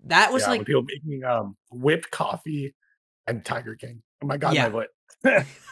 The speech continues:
Speaker 1: <laughs> D-, yeah, you're about to die. That's fine. Uh, no, but it's, it's just so fun to, like, talk about with people. It's like, "What the fuck? This, these people are fucking insane." I don't know.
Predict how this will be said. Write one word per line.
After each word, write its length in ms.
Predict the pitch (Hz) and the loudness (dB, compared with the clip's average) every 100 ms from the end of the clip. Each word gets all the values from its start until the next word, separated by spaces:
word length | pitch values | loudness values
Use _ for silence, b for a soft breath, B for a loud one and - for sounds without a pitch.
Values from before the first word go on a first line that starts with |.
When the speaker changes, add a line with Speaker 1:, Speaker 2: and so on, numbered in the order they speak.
| - - | -16 8
Speaker 1:
<laughs> 760 | 302 - 214 202 - 277 262 - | 8 8 4 -6 -8 -6 -6 -8
D-, 100 | - - _ | -10 -12 _
yeah, 180 | 170 139 | -2 -2
you're 180 | 139 160 | 2 2
about 220 | 151 143 | 4 2
to 100 | 139 139 _ 147 | -2 -8 _ -4
die. 280 | 135 127 123 | -4 -4 -4
That's 280 | 135 131 | -4 -6
fine. 300 | - 123 120 135 B 135 | -8 -8 -8 -14 B -4
Uh, 360 | 147 143 139 - b b - | 4 6 6 2 b b -10
no, 420 | 139 185 151 135 | 6 8 8 6
but 240 | 175 165 - | 2 2 4
it's, 360 | 185 175 - - _ _ _ _ _ | 2 2 -2 -8 _ _ _ _ _
it's 140 | 202 | 0
just 180 | 220 233 | 2 6
so 140 | 233 226 | 6 8
fun 260 | 233 220 | 6 4
to, 60 | 196 | 2
like, 220 | 170 143 | 0 0
talk 240 | - 156 170 | 0 0 0
about 220 | 143 135 139 139 | -2 -4 -6 -8
with 160 | 151 143 | -8 -6
people. 220 | 143 139 | -4 -2
It's 120 | 131 127 | -4 -6
like, 220 | 120 - _ | -10 -14 _
"What 280 | - 170 - | -10 -8 -6
the 140 | 139 123 | -6 -8
fuck? 520 | - - 202 233 - b b _ - | -8 -2 0 -2 -8 b b _ 4
This, 240 | 214 - - _ - | 4 2 -14 _ -4
these 180 | 208 208 | -4 -4
people 380 | - 214 202 | -4 -2 2
are 280 | 170 143 143 135 | 2 2 -4 -4
fucking 280 | 190 190 156 | -4 -2 -6
insane." 520 | 143 220 214 127 131 | -2 -2 -2 -4 -8
I 60 | 151 | -4
don't 100 | 160 | -2
know. 180 | 147 | -4